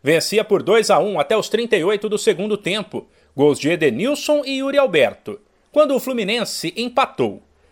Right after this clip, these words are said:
Depois, o técnico Diego Aguirre botou Palácios e Bosquilha para mandar o time pra frente, e foi recompensado com mais dois gols, aos quarenta e sete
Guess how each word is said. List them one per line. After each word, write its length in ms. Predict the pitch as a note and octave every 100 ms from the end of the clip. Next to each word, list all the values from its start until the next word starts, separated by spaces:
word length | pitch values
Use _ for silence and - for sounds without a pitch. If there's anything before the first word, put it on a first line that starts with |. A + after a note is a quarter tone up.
| _
Depois, 440 | C3 C#3 G3 F#3+ B2
o 60 |
técnico 460 | C3 G3+ G3+ G#3+ A3
Diego 260 | E3 G3 G3
Aguirre 380 | C3 D#3 F#3
botou 320 | G3+ F3+ C3 B2
Palácios 760 | G3 F3 F3 A3+ - C4+ -
e 80 | A#3+
Bosquilha 720 | G#3+ A3+ - G3+ A#3 B2+ - _ _ -
para 160 | E3
mandar 360 | A3 G#3 G3 G#3
o 40 |
time 280 | F#3+ G#3 G#3+
pra 160 | A3+ G#3+
frente, 560 | - G3 G#3 - G#2+ _ _ _ -
e 100 | B2+
foi 300 | F#3+ A#3 F#3+
recompensado 880 | B3 C4 C4+ A3+ C3 - A#3 F3+ D3
com 200 | G#3+ A#3
mais 260 | B3+ A#3
dois 460 | - F3 D#4 D#4 -
gols, 500 | C3+ B2+ G2 - - _ _
aos 160 | - C#3+
quarenta 380 | A#3 A3 C#4+ D4
e 80 | A#3+
sete 720 | - D#3 C3 - - G#2